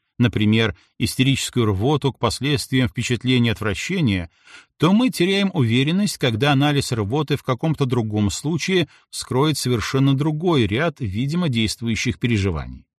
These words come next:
Тогда это выглядит так, как будто у истеричных рвота проявляется по неизвестным причинам, а добытые анализом исторические поводы —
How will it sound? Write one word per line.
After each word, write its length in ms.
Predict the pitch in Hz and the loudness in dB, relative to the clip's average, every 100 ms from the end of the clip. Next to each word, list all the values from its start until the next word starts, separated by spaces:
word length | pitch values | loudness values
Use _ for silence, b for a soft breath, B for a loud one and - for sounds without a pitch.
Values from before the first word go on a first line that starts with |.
| _ _ _ _ | _ _ _ _
Тогда 520 | - 123 110 113 226 - | 2 2 2 0 0 0
это 300 | 185 170 165 | -6 0 2
выглядит 560 | 135 208 175 143 143 - | 2 0 -2 0 -2 0
так, 260 | 202 202 | -2 0
как 220 | - 143 | -2 -4
будто 340 | 113 180 - 170 | -2 -6 -4 -4
у 120 | 160 139 | 0 -2
истеричных 720 | - 143 202 175 - 139 - | 0 -2 0 -2 0 0 0
рвота 360 | 104 165 214 | -2 -2 -2
проявляется 680 | - 139 117 139 196 175 - | -2 0 0 0 -2 -2 -4
по 120 | 156 160 | 0 2
неизвестным 680 | 147 127 104 165 - 143 | 4 2 2 -2 0 -2
причинам, 680 | 139 127 - - 90 80 78 - | 0 -2 -2 -4 -4 -6 -8 -4
а 140 | 123 | 0
добытые 480 | 110 107 196 151 143 | 0 0 -2 0 2
анализом 540 | 123 208 175 117 135 - | 2 0 -2 2 0 0
исторические 800 | - 147 175 147 135 - 120 110 | -4 -2 -2 -2 -4 -2 -2 0
поводы — 500 | 214 196 170 160 | -2 0 0 0